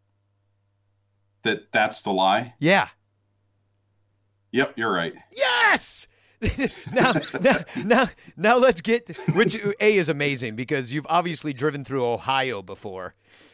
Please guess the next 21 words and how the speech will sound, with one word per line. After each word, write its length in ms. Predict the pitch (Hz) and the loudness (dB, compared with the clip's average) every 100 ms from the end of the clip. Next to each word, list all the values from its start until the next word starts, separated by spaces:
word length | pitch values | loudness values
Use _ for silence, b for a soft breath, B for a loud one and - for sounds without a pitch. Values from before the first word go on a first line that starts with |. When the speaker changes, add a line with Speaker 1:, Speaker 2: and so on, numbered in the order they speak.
| b _ - | b _ -4
Speaker 2:
which, 340 | 165 - - | -4 -4 -8
uh, 180 | - 139 135 | -4 -4 -4
I 80 | |
mean, 200 | 139 123 | -4 0
everybody 400 | 135 170 139 127 | 0 0 -2 -4
gets 200 | 117 117 | -4 -6
a 60 | 110 | -8
traffic 400 | - 135 117 113 | -8 -6 -6 -6
ticket 300 | 131 117 117 | -6 -4 -6
in 20 | |
Ohio. 640 | 98 95 113 117 90 87 _ _ | -6 -2 0 0 -2 -8 _ _
I 60 | 214 | -2
mean, 140 | 214 | 2
they'll 120 | 247 233 | 4 2
pull 240 | - 220 | 2 2
you 120 | 185 | 2
over 160 | 165 160 | 0 -4
for 80 | 160 | 0
going 240 | 156 143 | 0 0
three 260 | 151 151 160 | -4 0 0
over. 320 | 185 107 | 0 -6